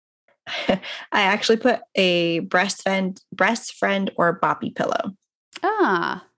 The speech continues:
Speaker 1: That's
Speaker 2: yeah.
Speaker 1: what I put. Um, and I think I used it more with Rowan,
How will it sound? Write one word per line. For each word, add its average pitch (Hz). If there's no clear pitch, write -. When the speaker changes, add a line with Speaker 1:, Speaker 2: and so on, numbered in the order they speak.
Speaker 1:
That's 196
Speaker 2:
yeah. -
Speaker 1:
what -
I -
put. -
Um, 175
and 190
I 214
think 202
I 196
used 196
it 247
more 202
with 196
Rowan, 160